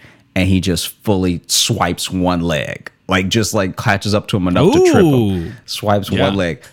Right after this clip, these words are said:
Speaker 1: The kid who's got, like, the colored pencils, <laughs> I'm trying to remember how he was holding them, had the colored <laughs> pencils.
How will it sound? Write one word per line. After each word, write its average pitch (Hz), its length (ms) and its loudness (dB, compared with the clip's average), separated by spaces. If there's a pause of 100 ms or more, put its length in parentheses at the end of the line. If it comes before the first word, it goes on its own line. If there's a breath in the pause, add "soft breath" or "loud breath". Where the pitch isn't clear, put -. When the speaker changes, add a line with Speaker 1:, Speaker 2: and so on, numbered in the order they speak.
(120)
Speaker 1:
The 101 80 0
kid 143 600 0
who's 113 220 2
got, 117 340 -2
like, 98 340 -2 (180)
the 95 140 -2
colored 139 460 -2
pencils, 107 720 -4 (140)
<laughs> - 140 -10
I'm 117 100 4 (1900 loud breath)
trying 170 200 0
to 156 60 2
remember 110 240 0
how 101 100 -2
he 95 80 -2
was 87 160 -8
holding 95 400 -6
them, 87 180 -10 (260 loud breath)
had 131 260 2
the 135 80 -6
colored 160 320 -2
<laughs> - 140 -14
pencils. - 840 -8